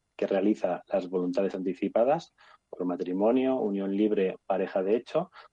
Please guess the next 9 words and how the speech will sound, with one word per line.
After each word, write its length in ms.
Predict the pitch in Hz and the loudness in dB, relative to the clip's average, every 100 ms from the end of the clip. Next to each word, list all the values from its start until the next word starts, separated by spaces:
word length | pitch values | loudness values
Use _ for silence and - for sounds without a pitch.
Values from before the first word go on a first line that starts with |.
| _ | _
o 100 | 90 | -6
parentesco 680 | 92 92 92 131 135 - 165 | -4 -4 -2 -2 -2 -2 0
hasta 180 | - 110 | 0 -2
segundo 360 | 98 101 98 | -2 0 0
grado 380 | 104 117 135 143 | 4 4 4 0
o 100 | - | -2
relación 480 | 113 104 92 - 110 | -4 -2 -4 -4 -2
patrimonial 560 | 107 104 101 95 107 110 | -2 -2 -2 -2 -2 0
alguna. 420 | 90 85 82 76 | -2 -4 -6 -10